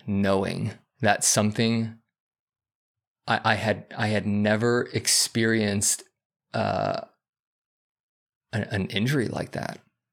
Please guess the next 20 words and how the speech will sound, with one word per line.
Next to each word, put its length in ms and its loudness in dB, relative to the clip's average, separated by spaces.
I 80 2
mean, 300 4
it, 180 2
it 100 4
was 360 2
in 220 4
that 180 4
moment 460 0
before 520 2
I 120 2
even 420 2
came 480 -2
up, 280 -2
there 180 4
was 240 2
this 260 2
sense 460 2
of 320 0
excruciating 1300 2
pain 600 0